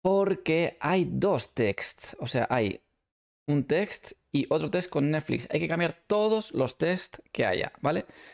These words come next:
Pulso en el otro text y ahora sí, Aprende con Ander,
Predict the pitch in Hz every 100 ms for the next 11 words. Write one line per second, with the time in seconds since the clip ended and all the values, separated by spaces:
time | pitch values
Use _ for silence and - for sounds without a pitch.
0 | - _ 143 131 113 123 123 127 180 185
1 | - - 110 104 107 165 - _ - -
2 | - 117 98 - - 123 113 101 95 -
3 | _ _ - 110 101 - - _ _ 135
4 | 165 180 190